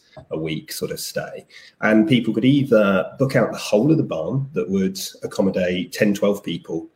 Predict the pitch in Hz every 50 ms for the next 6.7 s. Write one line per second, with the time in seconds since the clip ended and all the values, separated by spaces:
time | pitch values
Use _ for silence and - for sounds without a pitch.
0 | _ _ _ - 95 92 95 95 95 - 87 82 87 85 - - - 85 82 80
1 | 80 80 78 78 78 76 76 - - _ _ _ _ _ _ - - - - _
2 | - 113 110 110 110 107 104 107 - - - - - _ _ _ - - 113 120
3 | 117 117 127 139 151 147 143 127 - - 80 - - 80 95 110 120 127 127 127
4 | - 120 110 - - 110 104 98 165 160 - - 175 - 127 127 - - 120 113
5 | 107 101 85 - - - 82 78 - 80 85 113 131 139 - 101 107 113 117 117
6 | 113 113 104 110 110 - - 104 104 101 101 98 98 95